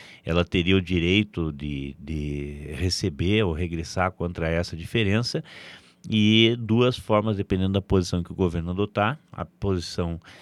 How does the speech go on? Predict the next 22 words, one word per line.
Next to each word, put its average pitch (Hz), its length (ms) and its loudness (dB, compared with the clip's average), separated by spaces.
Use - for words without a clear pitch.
é, 80 600 -4
de 85 80 -4
atendimento 101 840 2
a 92 80 4
isso 95 420 0
mediante 90 460 0
um 85 80 -4
requerimento 85 800 -4
administrativo 90 1080 -2
junto 90 220 -4
à - 20 0
Secretaria 85 500 -4
da 95 120 -4
Fazenda, 127 540 -2
é, 90 420 0
e 127 520 0
caso 104 440 4
isso 101 340 0
não 107 420 0
se, 90 540 -4
se 120 180 -4
dê, 107 360 2